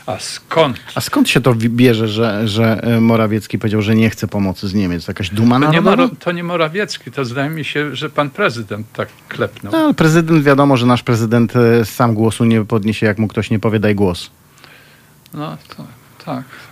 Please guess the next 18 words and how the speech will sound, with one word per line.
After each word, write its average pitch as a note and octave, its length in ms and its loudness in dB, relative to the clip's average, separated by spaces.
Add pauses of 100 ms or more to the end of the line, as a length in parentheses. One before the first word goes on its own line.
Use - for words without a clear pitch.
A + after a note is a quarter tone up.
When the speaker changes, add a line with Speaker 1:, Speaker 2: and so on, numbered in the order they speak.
Speaker 2:
To, A2 280 4 (120)
e, A2+ 140 4 (380)
d-, B2 220 2
no C3 180 4
to C3 320 4
albo A#2+ 240 4
wice, B2 400 0
albo G#2+ 360 0
nie B2+ 180 4
wice, A#2+ 420 -2
no A2+ 100 0
ktoś C#3 260 -4
mu C3 60 2
Speaker 1:
Jechałem, B2 180 -2 (680)
jechałem, B2+ 480 -10
e, A#2 400 -10
z, - 400 -18
e, - 20 -8